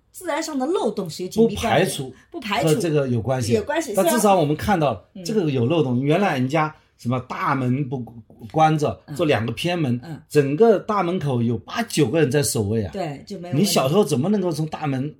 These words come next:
Speaker 1: 嗯。
Speaker 2: 跑进来呢？
Speaker 1: 嗯。
Speaker 2: 而且围墙又很高，
Speaker 1: 嗯。
Speaker 2: 那一定是有一个什么漏洞。
Speaker 1: 嗯。嗯。
Speaker 2: 那么有个小门，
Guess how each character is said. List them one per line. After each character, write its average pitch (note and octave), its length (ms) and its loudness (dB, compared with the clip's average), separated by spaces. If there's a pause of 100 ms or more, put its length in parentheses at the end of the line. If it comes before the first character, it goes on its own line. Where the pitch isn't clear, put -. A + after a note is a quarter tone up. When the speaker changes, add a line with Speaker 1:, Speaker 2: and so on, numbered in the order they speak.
(200)
Speaker 1:
嗯。 E3 360 -10
Speaker 2:
跑 A2+ 180 -2
进 D3 140 -2
来 A#2 140 0
呢？ A#2+ 180 -4
Speaker 1:
嗯。 D#3 220 -10
Speaker 2:
而 D#3 60 -6
且 F#3 80 2
围 F#3 220 2
墙 F3 220 -2
又 F3 100 2
很 C#3+ 220 0
高， B2 380 -4
Speaker 1:
嗯。 F3+ 200 -10
Speaker 2:
那 G3+ 140 0
一 D3 160 0
定 G3 180 2
是 D3+ 180 -2
有 A2 120 0
一 F#2+ 100 -4
个 A2+ 140 -2
什 G#2+ 160 -4
么 G2+ 240 -2 (180)
漏 C#3+ 220 2
洞。 G2+ 240 -2 (140)
Speaker 1:
嗯。 E3+ 220 -8
嗯。 C3+ 100 -14 (120)
Speaker 2:
那 B2+ 120 -4
么 B2+ 80 -4 (160)
有 C3 120 -4
个 A#2 60 -2
小 G#2+ 240 0
门， G#2 140 0